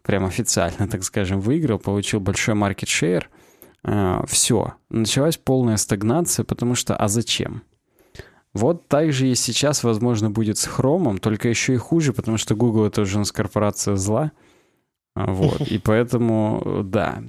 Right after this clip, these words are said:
Speaker 1: То есть, э, здесь гигантский лонгрид вообще, причём у него четыре и четыре, четыре с половиной тысячи хлопочков.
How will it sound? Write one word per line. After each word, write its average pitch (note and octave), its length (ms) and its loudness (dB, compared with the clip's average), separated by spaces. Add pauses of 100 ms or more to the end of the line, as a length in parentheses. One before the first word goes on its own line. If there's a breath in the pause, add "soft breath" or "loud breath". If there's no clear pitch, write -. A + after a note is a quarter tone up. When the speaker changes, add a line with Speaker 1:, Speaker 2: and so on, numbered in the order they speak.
Speaker 1:
То - 80 -12
есть, - 220 -6
э, F#2 200 0
здесь B2 380 2
гигантский A#2+ 760 0
лонгрид G#2 560 0
вообще, G2 380 0
причём G2+ 360 0
у A#2 40 2
него A2 180 4
четыре A2+ 380 0
и G2+ 40 0
четыре, A2 460 0
четыре D3 360 0
с - 80 -2
половиной B2 380 2
тысячи - 320 -2
хлопочков. A#2+ 640 -2